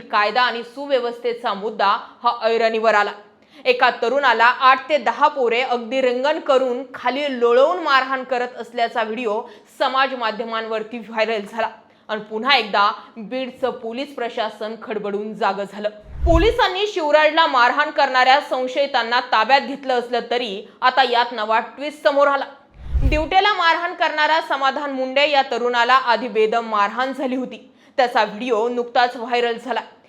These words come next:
या प्रकरणात परळीमध्ये गुन्हा दाखलची प्रक्रिया सुरू झालीय.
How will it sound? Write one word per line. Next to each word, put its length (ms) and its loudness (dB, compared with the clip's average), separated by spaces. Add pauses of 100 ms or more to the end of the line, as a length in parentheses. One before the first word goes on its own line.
(180)
या 140 4
प्रकरणात 600 0 (320)
परळीमध्ये 640 0
गुन्हा 340 -2
दाखलची 460 0
प्रक्रिया 560 -4
सुरू 300 -10
झालीय. 340 -6